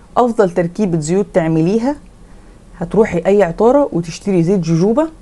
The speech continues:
وهتشتري زيت لافندر وتخلطيهم على بعض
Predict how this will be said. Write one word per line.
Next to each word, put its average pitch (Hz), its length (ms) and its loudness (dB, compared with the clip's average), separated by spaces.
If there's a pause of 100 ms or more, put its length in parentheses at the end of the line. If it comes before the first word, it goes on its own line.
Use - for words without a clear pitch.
(340)
وهتشتري 165 440 0
زيت 214 200 0
لافندر - 420 -2 (640)
وتخلطيهم 175 600 0
على 175 180 2
بعض 277 220 2